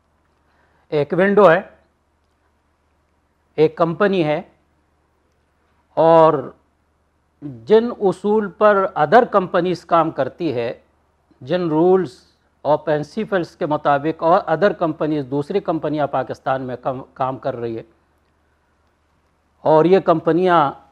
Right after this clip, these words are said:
जिस मॉडल पर बेस करती है, आईजीआई लाइफ विंडो तकाफुल, ये जो कंपनी है, ये भी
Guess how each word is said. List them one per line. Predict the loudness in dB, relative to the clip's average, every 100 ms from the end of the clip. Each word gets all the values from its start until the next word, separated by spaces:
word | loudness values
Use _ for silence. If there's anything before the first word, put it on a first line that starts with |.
| _ _ _ _ _ _ _ -20 -10
जिस | -6 -6 -6
मॉडल | 0 2 2 0
पर | 0 -2
बेस | 2 2 2 0
करती | -6 -4 -4
है, | -4 -2 -4 -6 -10 _ _ _ _ _ _
आईजीआई | -2 2 2 0 -4 -8 -6 0 0 2 0 -2
लाइफ | 0 2 2 2 -4
विंडो | -8 -4 -4
तकाफुल, | -4 -2 -2 -2 -4 -10 -10
ये | -8 -4
जो | -4
कंपनी | -2 -6 -6 -8 -8
है, | -8 -6
ये | -6 -4
भी | -4 -4 -8